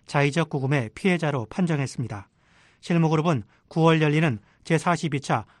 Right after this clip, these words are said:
유엔 인권이사회에 제출한 연례 보고서에서 지난해 전 세계 사십칠 개국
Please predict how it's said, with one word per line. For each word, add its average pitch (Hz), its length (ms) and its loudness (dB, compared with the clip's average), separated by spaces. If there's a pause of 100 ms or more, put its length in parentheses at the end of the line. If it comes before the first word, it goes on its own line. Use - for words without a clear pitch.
(100)
유엔 160 280 4
인권이사회에 156 720 0
제출한 135 580 -2
연례 143 240 0
보고서에서 127 600 -6 (460)
지난해 147 440 0 (220)
전 156 220 0
세계 151 380 0 (140)
사십칠 165 640 -4
개국 151 340 -2